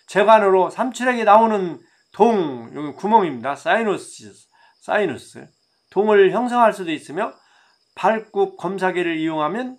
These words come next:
감염 부위를 세부적으로 확인 가능하다.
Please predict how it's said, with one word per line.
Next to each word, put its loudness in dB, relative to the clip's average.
감염 -6
부위를 -6
세부적으로 -2
확인 -4
가능하다. -8